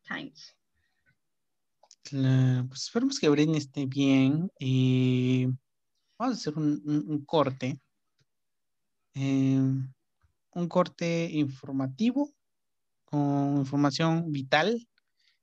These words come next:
Speaker 2: y un corte, eh, musical que estará apasionado por, eh,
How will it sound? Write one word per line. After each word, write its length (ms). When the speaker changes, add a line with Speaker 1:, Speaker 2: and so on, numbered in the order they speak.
Speaker 2:
y 280
un 200
corte, 920
eh, 120
musical 680
que 280
estará 300
apasionado 520
por, 320
eh, 380